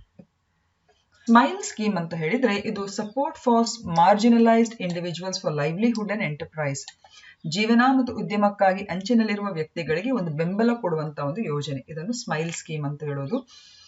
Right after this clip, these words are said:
ಇದನ್ನು ಕೂಡ ಸಾಮಾಜಿಕ ನ್ಯಾಯ ಮತ್ತು ಸಬಲೀಕರಣಕ್ಕಾಗಿರುವಂತ ಕೇಂದ್ರ ಸಚಿವರು ಫೆಬ್ರವರಿ ಹನ್ನೆರಡು, ಎರಡ್ ಸಾವಿರದ ಇಪ್ಪತ್ತೆರಡರಂದು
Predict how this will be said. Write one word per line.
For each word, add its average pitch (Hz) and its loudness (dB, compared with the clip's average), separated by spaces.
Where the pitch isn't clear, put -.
ಇದನ್ನು 277 6
ಕೂಡ 226 4
ಸಾಮಾಜಿಕ 196 2
ನ್ಯಾಯ 170 0
ಮತ್ತು 202 -6
ಸಬಲೀಕರಣಕ್ಕಾಗಿರುವಂತ 170 -4
ಕೇಂದ್ರ 165 -4
ಸಚಿವರು 160 -2
ಫೆಬ್ರವರಿ 220 2
ಹನ್ನೆರಡು, 170 -2
ಎರಡ್ 160 -2
ಸಾವಿರದ 156 -4
ಇಪ್ಪತ್ತೆರಡರಂದು 156 -4